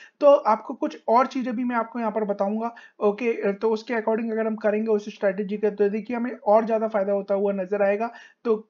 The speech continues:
अम, तो आगे की तरफ बढ़ते हैं और फिर लास्ट में बात करेंगे स्ट्रेटजी से।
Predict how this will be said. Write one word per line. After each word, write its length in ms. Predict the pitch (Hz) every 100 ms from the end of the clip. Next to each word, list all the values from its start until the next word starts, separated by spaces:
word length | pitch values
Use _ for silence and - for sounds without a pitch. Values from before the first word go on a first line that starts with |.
| -
अम, 360 | 196 190 190
तो 120 | 190 226
आगे 300 | 202 196 202
की 100 | 214
तरफ 260 | 202 208 202
बढ़ते 240 | 185 208
हैं 60 | 214
और 60 |
फिर 120 | 220
लास्ट 280 | 190 185 -
में 80 | 196
बात 180 | 175 170
करेंगे 260 | 180 190
स्ट्रेटजी 440 | 202 - 151 156 151
से। 200 | -